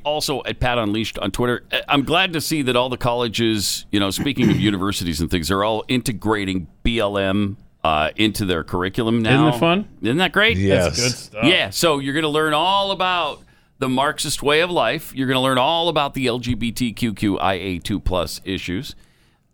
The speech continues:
Speaker 1: Um, because as Lord Jamar told us, that's who's at the top of the heap in, in the, uh, in the B L M movement, the, the lesbians who care about that, I'm sure, at least as much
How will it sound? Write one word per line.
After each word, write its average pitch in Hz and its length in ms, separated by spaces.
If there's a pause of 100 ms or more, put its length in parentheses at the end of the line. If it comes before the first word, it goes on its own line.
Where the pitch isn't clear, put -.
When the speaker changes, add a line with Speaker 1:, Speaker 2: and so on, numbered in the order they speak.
Speaker 1:
Um, 104 400 (100)
because 135 340
as 107 220 (100)
Lord 131 400
Jamar 175 360
told 76 280
us, 107 280
that's 120 400
who's 139 200
at 139 100
the 104 80
top 113 320
of 101 60
the 101 100
heap 156 320
in, 110 220
in 98 240
the, 87 180
uh, 57 320 (220)
in 92 100
the 90 80
B 95 180
L 95 160
M 90 140
movement, 120 440
the, 101 200 (140)
the 92 300
lesbians 92 520
who 117 80
care 90 220
about 82 300
that, 76 300 (360)
I'm 107 100
sure, 104 260
at 95 120
least 151 460
as 117 260
much 80 500